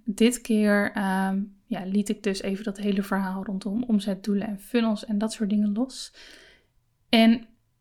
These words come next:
ja, wat er gebeurde was wel tof. Een paar dagen later kwam ik op het idee van de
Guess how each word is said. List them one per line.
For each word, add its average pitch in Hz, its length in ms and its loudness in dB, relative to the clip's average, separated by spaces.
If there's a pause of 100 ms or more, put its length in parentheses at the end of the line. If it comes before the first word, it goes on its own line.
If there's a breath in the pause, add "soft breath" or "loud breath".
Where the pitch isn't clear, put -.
(320)
ja, 202 180 4
wat 214 100 -6
er - 60 -14
gebeurde 208 360 2
was 190 140 -2
wel 196 140 -6
tof. - 240 -10
Een 220 140 -6
paar 214 200 10
dagen 208 280 4
later 202 460 4
kwam 202 240 0
ik 196 140 -4
op 196 100 -4
het - 220 -6
idee 196 680 2
van 196 600 -4
de 190 200 -8